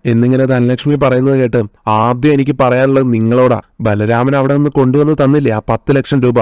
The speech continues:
അതെനിക്ക് തിരിച്ചു കിട്ടണം. പിന്നെ പത്ത് ലക്ഷം രൂപ കയ്യും കഴുകി ഇരുന്നോ, ഇപ്പൊ അങ്ങോട്ട് വിളമ്പി തരാം.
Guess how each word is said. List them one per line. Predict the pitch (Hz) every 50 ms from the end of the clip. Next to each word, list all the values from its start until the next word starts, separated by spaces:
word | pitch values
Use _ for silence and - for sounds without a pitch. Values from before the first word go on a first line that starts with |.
| 101 - _ _ -
അതെനിക്ക് | - 110 113 127 135 135 127 - 143 - 123
തിരിച്ചു | 117 113 110 - 143
കിട്ടണം. | 123 110 104 104 98 - - _ _ -
പിന്നെ | 120 110 107 110 123 143 147 131
പത്ത് | 117 113 107 - - 131 127
ലക്ഷം | 131 127 - - 156 147
രൂപ | 139 131 131 135 135 151 151
കയ്യും | - _ _ - - 117 107 110 117 127 135 139
കഴുകി | 143 151 151 160
ഇരുന്നോ, | 165 147 131 131 143 139 131 - - -
ഇപ്പൊ | 113 104 - _ - 147
അങ്ങോട്ട് | 139 143 147 143 151
വിളമ്പി | 135 120 120 127 139
തരാം. | 139 - 117 -